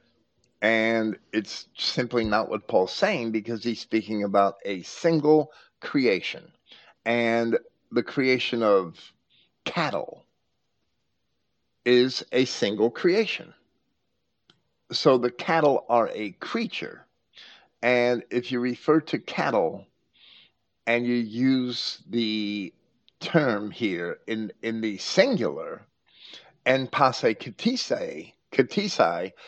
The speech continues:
you, you would think that Paul was speaking about all cattle,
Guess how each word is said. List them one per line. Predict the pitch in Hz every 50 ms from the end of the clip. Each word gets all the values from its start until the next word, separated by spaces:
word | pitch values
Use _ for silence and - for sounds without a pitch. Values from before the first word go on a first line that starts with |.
| - - -
you, | - 143 151 143 - -
you | 139 143 143
would | 139 143 135
think | - - 123 120 123 120 - -
that | 120 113 - -
Paul | 127 110 107 104
was | 92 95 101 -
speaking | - - - 117 110 98 117 107 101
about | 98 98 107 98 92 90 - - _ _ -
all | 120 120 117 117 117 110 104 - - -
cattle, | - - - 160 151 139 110 98 - - - -